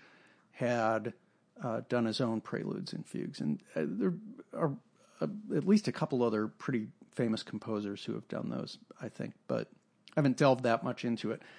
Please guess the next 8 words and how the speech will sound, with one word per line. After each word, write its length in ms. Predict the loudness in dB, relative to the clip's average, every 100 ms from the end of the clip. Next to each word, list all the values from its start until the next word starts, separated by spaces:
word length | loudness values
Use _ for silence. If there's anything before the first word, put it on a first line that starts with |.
| -20 -20 -20 -20 -20 _ _ 4
I 200 | 8 10
was, 760 | 10 10 12 10 6 2 -2 -8 _ _ -2
uh, 480 | 2 4 4 0 -2 -6 _ _ _ _ _ _ _ _
on 200 | 2 2
Apple 380 | 4 4 6 6
Music 680 | 6 8 8 6 4 0 -4 -20 _ _ _ _ 0
and 120 | 0
decided 800 | 0 4 6 8 8 6 4